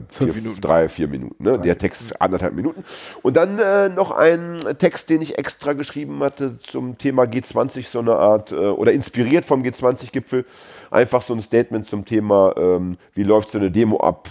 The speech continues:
Speaker 2: da, äh, wie muss man sich das vorstellen, was passiert eigentlich, wenn ich, wenn ich als, als ganz normaler, äh,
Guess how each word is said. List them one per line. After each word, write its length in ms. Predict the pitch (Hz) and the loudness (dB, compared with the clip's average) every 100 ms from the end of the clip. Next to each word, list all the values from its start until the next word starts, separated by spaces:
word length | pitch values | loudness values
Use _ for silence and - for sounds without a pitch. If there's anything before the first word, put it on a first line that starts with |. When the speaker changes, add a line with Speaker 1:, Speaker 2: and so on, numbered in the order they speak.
| - | -4
Speaker 2:
da, 80 | 92 | -2
äh, 420 | - 87 85 82 67 | 0 2 2 0 -4
wie 220 | 82 92 | -6 -4
muss 240 | 95 98 | -2 -2
man 80 | 98 | -2
sich 140 | 92 98 | -4 -4
das 160 | 90 | -6
vorstellen, 460 | - 95 - 92 85 | -2 -2 0 -2 0
was 100 | 92 | -2
passiert 400 | - 95 190 - | -2 -2 -2 -2
eigentlich, 300 | 87 80 76 | -2 -2 -4
wenn 100 | 69 | -6
ich, 160 | 73 98 | -4 -6
wenn 160 | 78 87 | -2 -2
ich 160 | - | 0
als, 260 | - - - _ _ - - | -2 -4 -12 _ _ -20 -6
als 240 | 87 - | -6 0
ganz 320 | 156 233 208 | 0 0 -2
normaler, 1160 | 160 139 113 113 120 113 117 117 85 104 104 | -2 2 4 4 6 6 6 4 4 4 4
äh, 80 | 98 | 2